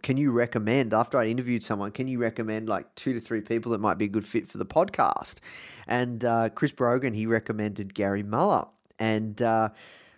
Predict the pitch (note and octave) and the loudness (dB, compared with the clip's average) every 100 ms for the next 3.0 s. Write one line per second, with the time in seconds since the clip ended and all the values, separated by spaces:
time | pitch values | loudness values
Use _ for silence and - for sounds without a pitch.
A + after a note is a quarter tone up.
0 | _ _ - A#2 B2+ B2 A2 A2+ A2+ A#2 | _ _ -2 0 2 2 0 0 2 0
1 | A2+ - _ - A2+ A#2 A#2 A2 A2 G#2 | 0 -6 _ 0 2 4 4 4 2 0
2 | G#2+ G#2+ - A2 - A#2+ C3+ D3+ - | -4 -2 0 -2 0 0 2 0 -2